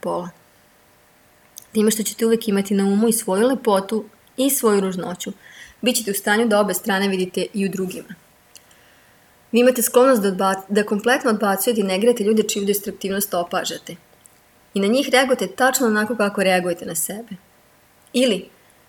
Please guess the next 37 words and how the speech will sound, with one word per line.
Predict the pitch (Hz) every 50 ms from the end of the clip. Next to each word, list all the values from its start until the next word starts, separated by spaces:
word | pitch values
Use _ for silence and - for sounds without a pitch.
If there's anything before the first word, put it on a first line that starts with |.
| _
emocionalno | - 233 269 285 - - 262 254 247 233
reagujete | 240 240 247 233 226 226
na | 214
njihovu | 214 220 214 214 190
dobrotu | 175 180 170 175 185 185 196 202 - 262
i |
unutrašnju | 247 262 254 226 202 - 208 185
lepotu | 185 185 185 202 196 202 269 262
dok | 214 214 -
nereis-, | 208 196 190 185 185 185 202 202 - -
nerealistično | 208 214 214 208 208 202 208 196 202 196 190 190 185 190 185 196 208 - - 311 - - 226 202 - - _ _ _ _ _ _
previđate | - 226 220 214 220 247 240 208 196 185 - - 175
ružnu | 175 175 175 170 180 180
stranu. | - - - 180 175 - - - _ _ _ _ _ _ _ _ _ - - _ _ _ _ _
Vi | - 214
još | 226 226 - -
uvijek | 285 294 - -
ne | 269 262
uviđate | 269 285 254 262 233 - 196 196
prisustvo | - 220 214 - - - 214 196
dualnosti | 180 190 190 190 196 214 233 226 - -
u | 185
sebi, | 185 - - 185 180 180 220
tako | 226 220 208 196 196 -
i | 226
ne | 220 214 208
možete | 220 240 240 233 226 202
opaziti | 190 185 220 226 214 208 - 196
ni | 185 180
u | 170
drugima. | 165 185 175 165 - - _ - - _ _ _ _ _ _ _ _ _ _ _ _ _
Ovo | - 196 208
stvara | 202 - - 233 240 240
neprestane | 226 214 214 220 220 220 208 208 - 202 202 196 196 -
konflikte | - 202 196 196 - 214 - - 185
i | 175 - -
borbe. | 180 - - - -